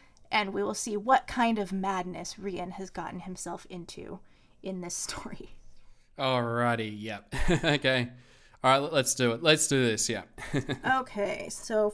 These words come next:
Speaker 1: first of all, I have my story up here. I'm gonna hit edit. Cool. The first word that I need from you, Phil, I need an adjective, so a describing word.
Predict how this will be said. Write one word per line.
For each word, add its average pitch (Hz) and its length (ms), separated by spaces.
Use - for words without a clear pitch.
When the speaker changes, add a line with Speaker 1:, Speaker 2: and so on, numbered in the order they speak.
Speaker 1:
first 302 320
of 190 120
all, 196 300
I - 80
have 196 240
my 190 340
story - 500
up 190 140
here. 208 220
I'm 233 80
gonna 196 160
hit 190 160
edit. 269 320
Cool. - 280
The 190 100
first 359 400
word 285 320
that 240 100
I 247 140
need 240 260
from 226 200
you, 208 140
Phil, 202 460
I 220 120
need 247 240
an 220 220
adjective, 208 680
so 190 220
a 196 80
describing 190 680
word. 165 340